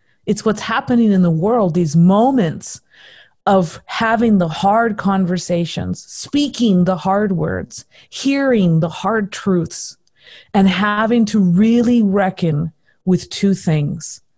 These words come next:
I want to be able to do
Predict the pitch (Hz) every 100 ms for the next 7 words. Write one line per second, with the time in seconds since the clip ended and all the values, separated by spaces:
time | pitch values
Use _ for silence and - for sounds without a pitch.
0 | _ _ _ _ 196 220 170 156 180 190
1 | 196 208 _ - 190 180 180 - 165 180
2 | 175 180 175 - 151 - _ 170 175 196
3 | 196 190 190